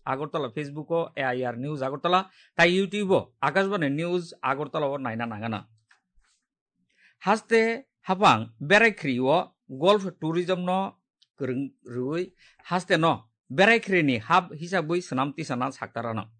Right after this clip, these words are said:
Tini Salbagan ni Taskar o B S F golf course o Tripura Open Golf Tournament chengri hui Mantri Okra Professor Doctor Manik Saha o Kok Saka Bo Saka haijing pantro se golf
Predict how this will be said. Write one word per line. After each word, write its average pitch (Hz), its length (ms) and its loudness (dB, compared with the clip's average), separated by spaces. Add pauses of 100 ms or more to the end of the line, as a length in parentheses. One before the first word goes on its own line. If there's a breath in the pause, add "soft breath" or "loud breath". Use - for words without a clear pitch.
(280 soft breath)
Tini 202 320 2
Salbagan 156 560 2
ni 139 240 0
Taskar 127 560 0
o 151 240 -2 (340)
B 165 260 6
S 180 180 2
F 202 400 0
golf 185 520 2
course 180 280 -6
o 156 220 -6 (680)
Tripura 175 380 4
Open 220 560 0
Golf 175 400 0
Tournament 175 540 0 (720)
chengri 151 340 2
hui 139 240 -2 (180)
Mantri 170 360 2
Okra 190 180 -2
Professor 170 320 -6
Doctor 151 320 -4
Manik 117 220 -4
Saha 131 340 0
o 127 140 -4
Kok 127 200 -6
Saka 104 300 -10
Bo 147 140 0
Saka 143 420 -2 (500)
haijing 208 480 -2 (840)
pantro 202 380 4
se 117 300 0
golf 180 500 4